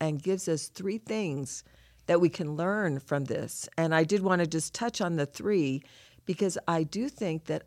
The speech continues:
all of us can relate to "Help thou my unbelief," that statement. And the first observation that he makes is that when facing the challenge of faith,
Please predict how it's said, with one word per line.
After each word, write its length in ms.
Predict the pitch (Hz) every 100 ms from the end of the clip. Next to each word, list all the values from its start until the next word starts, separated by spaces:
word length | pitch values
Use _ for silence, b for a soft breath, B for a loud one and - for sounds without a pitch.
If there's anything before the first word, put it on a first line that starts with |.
| _ -
all 240 | 160 214
of 100 | 226
us 120 | 220 208
can 200 | 196 180
relate 520 | 156 127 - - - _ _ _ _ _ -
to 80 | 170
"Help 280 | 160 156 -
thou 200 | 147 139
my 260 | 139 127 -
unbelief," 600 | 123 117 123 - 160 - -
that 220 | 147 -
statement. 460 | - 143 135 117 - _ B B B B B 185
And 180 | 180
the 60 | 170
first 420 | - 277 311 - -
observation 760 | 156 156 151 131 123 - 120 120 147
that 180 | 143
he 60 | 139
makes 480 | 127 110 123 - - b b b -
is 220 | 160 151
that 260 | 165 151 160
when 220 | 156 151
facing 540 | - 196 208 240 240
the 80 | 233
challenge 580 | 214 208 165 160 156 -
of 120 | 143 -
faith, 640 | - 143 120 175 - -